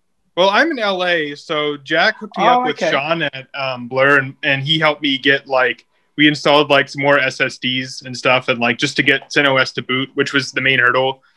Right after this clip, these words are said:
Speaker 1: But, um, the only thing that doesn't work is, um, the networking card isn't supported yet,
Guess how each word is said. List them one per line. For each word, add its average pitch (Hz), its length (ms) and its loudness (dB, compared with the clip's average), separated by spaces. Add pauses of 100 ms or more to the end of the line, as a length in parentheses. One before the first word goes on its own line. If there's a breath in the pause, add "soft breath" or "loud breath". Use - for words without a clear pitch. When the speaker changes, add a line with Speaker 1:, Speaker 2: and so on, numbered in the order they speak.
(300 soft breath)
Speaker 1:
But, 151 200 4
um, 139 200 -2
the 165 120 2
only 262 180 4
thing 262 140 0
that 185 120 0
doesn't 170 360 -2
work 143 300 -2 (180)
is, 131 500 -4
um, 120 560 -8 (520)
the 143 340 4 (280)
networking 160 440 0
card 165 240 2
isn't 156 180 -12
supported 170 380 -4
yet, 185 240 2